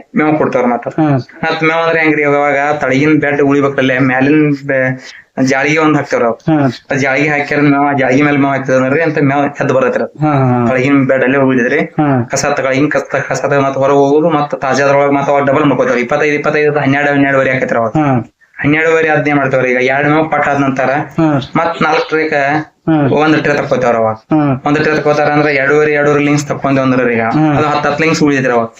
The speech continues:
Speaker 2: ಹಾ.
Speaker 1: ಹತ್ತ್ ಲಿಂಕ್ಸ್ ಎಲ್ಲಿ ಉಳಿತಂದ್ರ ಈಗ ಐವತ್ತು ಲಿಂಕ್ಸ್‌ಕ್ಕ ಐದ್ ಟ್ರೇ ತಯಾರಾತ್ರ ಅವಾಗ.
Speaker 2: ಹಾ, ರೈಟ್. ಹಾ.
Speaker 1: ಹಾ, ಐದ್ ಟ್ರೇ ಆತ್ರ. ಅವಾಗ ಏನ್ ಅಂತ ಏನ್ ಮಾಡ್ತೇವೆ? ಎಲ್ಲ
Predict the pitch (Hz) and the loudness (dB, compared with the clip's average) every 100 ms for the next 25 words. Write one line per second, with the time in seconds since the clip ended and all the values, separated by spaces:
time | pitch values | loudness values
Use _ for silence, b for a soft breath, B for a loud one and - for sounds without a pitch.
0 | 156 143 120 123 B - 156 156 156 151 | -2 0 0 -2 B -4 0 2 0 0
1 | 147 147 139 143 143 143 147 147 135 131 | 0 0 0 0 0 0 0 0 -2 -2
2 | 135 131 143 147 147 147 139 143 151 - | -2 0 0 0 -2 -2 -4 -4 -4 -4
3 | 143 151 151 151 143 135 131 120 117 113 | 0 0 0 0 0 -2 -2 -2 -2 0
4 | 156 131 127 139 135 139 127 131 135 135 | 0 0 0 -2 0 0 0 0 0 -2
5 | 135 139 135 131 127 143 147 147 147 143 | -2 -2 -4 -2 -2 0 0 2 2 0
6 | 143 143 139 139 135 131 127 127 - _ | 0 -2 -2 -2 -2 -2 -2 -2 -12 _
7 | 131 143 | -2 0